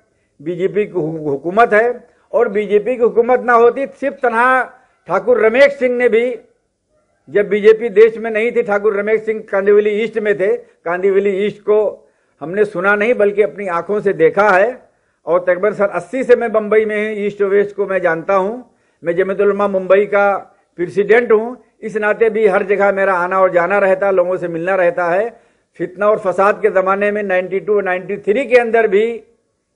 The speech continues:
ईस्ट और वेस्ट बिल्कुल सुकून था। हम चाहते हैं कि वही सुकून का माहौल जो है देश के अंदर बना रहे। और जो सब मुस्लिम की दुहाई देते हैं हमारे एमएलए साहब, बड़े अफसोस के साथ कहना पड़ता है, जबकि कहने की चीज़ नहीं है,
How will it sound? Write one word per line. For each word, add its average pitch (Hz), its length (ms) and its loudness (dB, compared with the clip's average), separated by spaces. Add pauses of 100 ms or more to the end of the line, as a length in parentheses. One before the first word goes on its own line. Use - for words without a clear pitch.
ईस्ट 208 280 -6
और 196 180 4
वेस्ट 202 300 2 (840)
बिल्कुल 185 260 -4
सुकून 202 400 -2
था। 214 500 -2 (100)
हम 170 120 -12
चाहते 180 420 2
हैं 190 140 -2
कि 185 80 -6
वही 175 280 0
सुकून 185 360 -8
का 165 140 0
माहौल 160 340 2
जो 175 140 -2
है 170 140 2
देश 160 280 -6
के 165 80 -6
अंदर 160 220 -4
बना 156 260 -2
रहे। 202 300 2 (580)
और 240 520 0 (340)
जो 196 160 -2
सब 240 240 0
मुस्लिम 202 420 -6
की 285 100 -4
दुहाई 247 320 4
देते 240 280 2
हैं 214 280 2
हमारे 202 320 -2
एमएलए 180 360 0
साहब, 156 440 -6 (400)
बड़े 240 200 2
अफसोस 269 460 4
के 269 100 2
साथ 247 220 2
कहना 233 360 0
पड़ता 220 340 -4
है, 220 100 2
जबकि 214 220 0
कहने 202 320 -2
की 208 100 -4
चीज़ 190 260 -6
नहीं 196 240 -4
है, 196 380 0